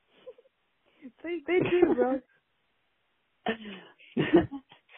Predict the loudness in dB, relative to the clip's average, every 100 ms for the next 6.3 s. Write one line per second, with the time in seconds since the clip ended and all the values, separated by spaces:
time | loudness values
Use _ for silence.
0 | -20 _ _ _ _ 2 4 4 2 2
1 | 2 -2 -2 -2 -4 -4 -10 _ _ _
2 | _ _ _ _ _ _ _ _ _ _
3 | _ 4 4 4 -2 _ _ -10 -10 _
4 | -4 -4 -4 _ _ -4 -4 -4 -6 -4
5 | 2 4 2 -2 -6 -20 -20 _ _ _
6 | _ -10 -10